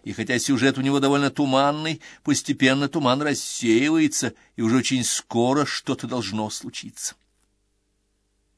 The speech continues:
Я погасил свет в гостиной, поднялся на второй этаж — забрался в постель и долго глядел на луну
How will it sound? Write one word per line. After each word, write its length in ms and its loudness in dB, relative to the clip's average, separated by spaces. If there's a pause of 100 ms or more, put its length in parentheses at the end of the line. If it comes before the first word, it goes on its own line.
(960)
Я 100 -10
погасил 420 -4
свет 280 -4
в 40 -14
гостиной, 560 -8 (520)
поднялся 580 -4
на 80 -6
второй 320 -8
этаж — 400 -8 (340)
забрался 500 -4
в 80 -16
постель 560 -6 (400)
и 100 -10
долго 500 -4
глядел 520 -4
на 140 -10
луну 480 -4